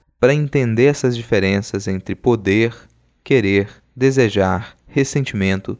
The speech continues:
moral e vingança, você pode dar uma passada pelo artigo Ressentimento, Poder e Valor,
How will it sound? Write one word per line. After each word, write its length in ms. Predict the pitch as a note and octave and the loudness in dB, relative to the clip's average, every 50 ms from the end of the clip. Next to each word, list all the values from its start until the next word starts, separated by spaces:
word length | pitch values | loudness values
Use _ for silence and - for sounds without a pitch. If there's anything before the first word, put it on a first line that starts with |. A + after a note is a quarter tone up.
| _ | _
moral 600 | - B2+ C3+ D3 C#3 A2+ G2 F#2 F2+ F#2 G2 G2 - _ _ _ _ | -6 -2 0 2 2 2 2 2 2 2 0 -2 -6 _ _ _ _
e 80 | - C#3+ | -4 -4
vingança, 760 | B2 A2+ G2 F#2+ F#2 G2+ G#2+ G#2+ G#2 G2 - - - F#2 A2 _ _ - | -2 -2 -2 -2 0 0 0 0 0 -2 -6 -8 -10 -12 -12 _ _ -10
você 240 | - D3+ - - C#3 | -10 -6 -4 -4 -2
pode 260 | - C3+ B2+ B2 B2 | 0 0 0 0 0
dar 160 | A#2+ A#2+ A#2 | 0 0 0
uma 100 | A#2+ A#2+ | 0 0
passada 500 | - B2 A#2 G#2+ - - A2 A2 A2 A2 | 0 -2 -2 -2 -4 -4 -4 -2 -2 -2
pelo 220 | - - A#2+ A#2 | -2 -2 0 0
artigo 540 | A2+ A2 A2 - - - G#2+ G2 F#2 G2 F#2+ - _ - | 0 0 -2 -4 -8 -6 -6 -6 -6 -8 -14 -16 _ -6
Ressentimento, 1000 | - D#3+ F3 F3 F3 - C3 A#2+ - - D3+ B2+ A2+ A2 A2 G#2+ - A2+ A2 - _ _ _ - | 0 0 0 2 0 -4 -6 -6 -6 -6 -4 -2 -2 -2 -4 -4 -8 -10 -12 -12 _ _ _ 0
Poder 480 | - D#3+ C#3+ A2+ G#2 G#2 G#2 G#2+ G#2 - - _ _ - | 2 2 2 2 2 2 2 2 0 -2 -8 _ _ -4
e 80 | D#3+ E3+ | -4 -2
Valor, 680 | D3+ D3+ C3+ A#2+ G#2 G2 G2+ G#2 G#2 G#2 - - - | 0 0 0 0 2 2 2 2 2 0 -2 -6 -20